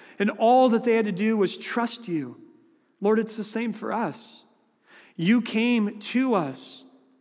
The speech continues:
in the person of Jesus of Nazareth, fully God, fully man,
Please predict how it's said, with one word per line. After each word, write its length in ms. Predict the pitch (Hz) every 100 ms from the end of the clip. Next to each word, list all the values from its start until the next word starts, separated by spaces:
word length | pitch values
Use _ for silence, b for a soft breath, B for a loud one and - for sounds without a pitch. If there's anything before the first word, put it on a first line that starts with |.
| _ _ _ _ -
in 120 | 202 202
the 80 |
person 500 | 196 226 247 - 208
of 80 | 180
Jesus 560 | 151 147 226 220 214 -
of 140 | 175
Nazareth, 580 | 180 190 214 180 180 165
fully 400 | - 247 240 220
God, 340 | 202 214 202
fully 380 | - 226 233 226
man, 540 | 190 190 196 151 127